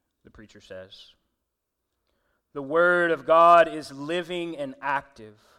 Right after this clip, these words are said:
sharper than any two-edged sword, piercing until it divides soul from spirit, joints from marrow. It is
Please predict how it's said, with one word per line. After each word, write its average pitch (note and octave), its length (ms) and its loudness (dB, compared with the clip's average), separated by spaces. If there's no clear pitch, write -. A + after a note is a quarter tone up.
sharper G3+ 540 4
than E3+ 160 -4
any F3+ 320 -4
two-edged E3+ 680 -4
sword, F3 540 -4
piercing F3 760 -8
until F3+ 240 -6
it F3 100 -6
divides E3 580 0
soul E3 640 -6
from C#3+ 240 -8
spirit, D#3+ 680 -10
joints E3+ 680 -6
from D#3 340 -4
marrow. D#3 480 -2
It F3+ 160 -8
is E3 160 -8